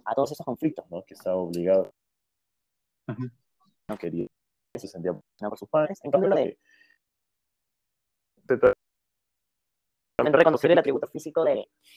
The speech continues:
Speaker 2: de la flaca, ¿no? Nada más, y ya está.
Speaker 1: Dice
Speaker 2: Nada más.
Speaker 1: dice nada.
Speaker 2: Entonces, como,
Speaker 1: Eh.
Speaker 2: es, es gracioso.
Speaker 1: Es como
Speaker 2: Representativa, como
Speaker 1: no me llama mucho la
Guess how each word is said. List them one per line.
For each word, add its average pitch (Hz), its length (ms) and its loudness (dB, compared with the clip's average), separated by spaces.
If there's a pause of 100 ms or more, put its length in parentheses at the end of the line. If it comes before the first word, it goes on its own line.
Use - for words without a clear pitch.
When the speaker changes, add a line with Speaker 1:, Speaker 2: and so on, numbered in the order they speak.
(400)
Speaker 2:
de 101 260 0
la 92 180 -2
flaca, 127 560 0
¿no? 95 180 -10
Nada 139 260 -4
más, 165 340 -8
y 92 100 -8
ya 101 80 -2
está. - 180 -16 (1900)
Speaker 1:
Dice - 160 -10
Speaker 2:
Nada 107 300 -2
más. 107 140 -10 (1400)
Speaker 1:
dice 120 140 -16
nada. 135 100 -8
Speaker 2:
Entonces, - 200 -20
como, 117 260 -12 (200)
Speaker 1:
Eh. 208 80 -4 (360)
Speaker 2:
es, 123 160 2 (140)
es 139 260 0
gracioso. 123 520 2 (1700)
Speaker 1:
Es - 80 -14
como 113 140 -2
Speaker 2:
Representativa, 92 1120 -4
como - 160 -18 (1800)
Speaker 1:
no 139 100 -6
me 139 80 -2
llama 127 160 -4
mucho 123 200 -12
la - 200 -10